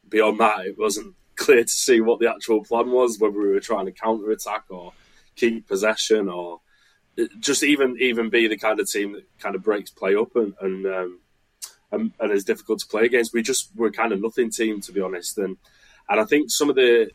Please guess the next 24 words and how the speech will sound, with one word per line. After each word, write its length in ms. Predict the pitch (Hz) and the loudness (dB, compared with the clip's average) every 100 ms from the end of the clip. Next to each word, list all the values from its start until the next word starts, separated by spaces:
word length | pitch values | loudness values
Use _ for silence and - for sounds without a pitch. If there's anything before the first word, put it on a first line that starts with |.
| - | -8
issues 600 | - 135 - 135 123 107 | -4 -4 -2 -2 -4 -4
that 100 | 107 98 | -4 -4
we 260 | 104 120 123 | -4 -6 -6
felt 400 | - 113 107 - | -4 -2 -2 -2
were 80 | 104 | -2
there 260 | 101 98 | 0 -2
at 100 | 104 | -2
the 100 | 104 | -4
end 120 | 104 104 | -4 -4
of 60 | |
last 200 | 98 - | -6 -6
season, 420 | 107 101 92 104 | -6 -6 -6 -6
like 160 | 98 98 - - - - | -4 -4 -6 -20 -20 -14
maybe 220 | 110 98 | -6 -2
a 60 | - | 0
lack 240 | 104 104 | 0 -4
of 80 | 95 | -8
experience 680 | 104 - - 107 98 101 - | -10 -8 -2 0 2 0 -4
and 80 | 101 | -6
a 40 | |
lack 180 | 101 101 | -6 -8
of 100 | - | -10
character, 400 | 107 104 92 104 | -8 -8 -8 -6
were, 200 | 98 101 | -4 -6